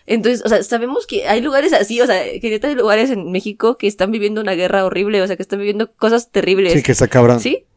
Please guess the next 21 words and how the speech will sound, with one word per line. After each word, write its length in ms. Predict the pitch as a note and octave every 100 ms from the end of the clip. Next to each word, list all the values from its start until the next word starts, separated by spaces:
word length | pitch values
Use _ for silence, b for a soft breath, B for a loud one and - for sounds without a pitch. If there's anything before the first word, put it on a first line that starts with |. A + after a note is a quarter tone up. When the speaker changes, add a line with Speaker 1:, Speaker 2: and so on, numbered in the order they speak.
| _
Speaker 1:
está, 200 | G#3 A3
están, 340 | G#3+ A#3+ B3 B3
están, 200 | A#3+ C#4
en, 120 | D4
o 220 | E4+ D#4+ -
sea, 100 | B3
están, 200 | A#3+ E4 F4+ G4+
están 180 | B3 C#4+
viviendo 240 | G4 G4 G4
cosas 240 | F#4 F#4+
que 140 | A3+
no 280 | G#3 G#3+ A3+
se 140 | - C4
han 100 | C4
arreglado. 540 | A#3+ F#3+ G3 G#3+ G3+ B B B -
Y 120 | A3+
neta, 540 | A3+ A3 C#4 C4+ - -
eh, 380 | G3+ F#3+ F3 -
el 100 | G3
gobierno 340 | G3 G3+ A#3+
mexicano 520 | C4 G#3 G3+ G#3 A#3+